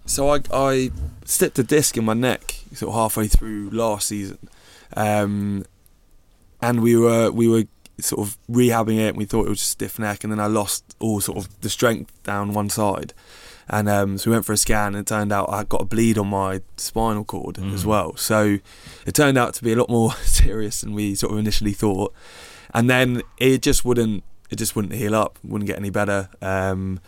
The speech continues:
Speaker 1: and then, you know, we had the option of, of doing a few bits on it, but actually the surgeon just said, "Look, nothing's gonna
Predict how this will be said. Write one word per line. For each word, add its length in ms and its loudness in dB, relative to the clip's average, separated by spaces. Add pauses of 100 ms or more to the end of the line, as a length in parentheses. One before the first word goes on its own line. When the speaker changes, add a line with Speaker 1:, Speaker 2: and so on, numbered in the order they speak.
(600)
Speaker 1:
and 180 0
then, 600 0
you 120 -4
know, 100 0
we 80 0
had 140 -2
the 100 2
option 280 -2
of, 360 -4
of 520 -6 (580)
doing 240 2
a 60 0
few 180 -2
bits 280 -2
on 120 -2
it, 200 -2
but 100 -2
actually 460 -2 (180)
the 80 -4
surgeon 340 -4
just 120 -6
said, 180 -4
"Look, 180 -2
nothing's 420 -6
gonna 360 -8